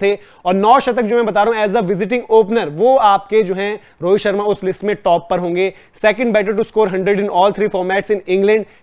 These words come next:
केएल राहुल पहले बल्लेबाज थे जिन्होंने तीनों फॉर्मेट में शतक लगा रखा है इंग्लैंड में, रोहित शर्मा दूसरे बल्लेबाज बने, but बतौर ओपनर रोहित पहले हैं जिन्होंने तीनों फॉर्मेट में शतक लगाया है। राहुल का क्योंकि जो आपका टी ट्वेंटी शतक था वो वन डाउन पोजीशन पर आया था, और इकलौते विजिटिंग, अ, वो बैटर हैं जिन्होंने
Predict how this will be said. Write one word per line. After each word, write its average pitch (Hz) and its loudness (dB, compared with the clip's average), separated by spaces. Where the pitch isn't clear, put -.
केएल 202 0
राहुल 185 2
पहले 185 0
बल्लेबाज 185 0
थे 202 -2
जिन्होंने 185 -2
तीनों 170 -2
फॉर्मेट 165 -2
में 190 -4
शतक 160 -8
लगा 160 0
रखा 190 -4
है 185 -2
इंग्लैंड 180 -2
में, 185 -4
रोहित 180 4
शर्मा 185 -2
दूसरे 160 -2
बल्लेबाज 190 2
बने, 185 -4
but 175 -2
बतौर 175 2
ओपनर 208 0
रोहित 180 -2
पहले 170 -4
हैं 190 -4
जिन्होंने 175 -4
तीनों 180 -2
फॉर्मेट 165 -4
में 170 -6
शतक 160 -8
लगाया 170 0
है। 196 -4
राहुल 185 4
का 233 0
क्योंकि 202 -6
जो 196 0
आपका 190 0
टी 185 -2
ट्वेंटी 175 -2
शतक 165 -8
था 185 -2
वो 180 -2
वन 170 0
डाउन 202 0
पोजीशन 180 -6
पर 165 -2
आया 165 -2
था, 180 -6
और 170 0
इकलौते 208 2
विजिटिंग, 190 -2
अ, 170 -4
वो 165 -4
बैटर 156 -4
हैं 190 -4
जिन्होंने 185 -2